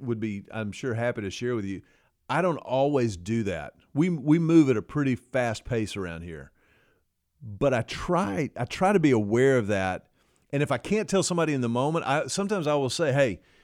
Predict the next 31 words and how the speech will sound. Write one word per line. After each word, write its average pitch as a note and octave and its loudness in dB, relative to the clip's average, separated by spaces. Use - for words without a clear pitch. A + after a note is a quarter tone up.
we B2+ 0
can't C#3+ 2
do B2+ 4
that, G2 0
and A2+ 0
I'll G#2+ -2
tell D#3 0
you C3+ 4
why A#2 4
later, A#2+ 2
but A2+ -2
just A2+ -6
for A#2+ -4
right A#2 2
now, A2+ -2
don't G2+ -2
do G2 -2
it F2+ -6
that D2+ -8
way." D2+ -12
And, A#2+ -2
you D#3+ 2
know, A2 -2
most E3 2
people, C3+ 2
we've, C#3 -4
you D3+ -4
know, C3+ 0
we've D3+ 0
got D3+ 0
a, A2 0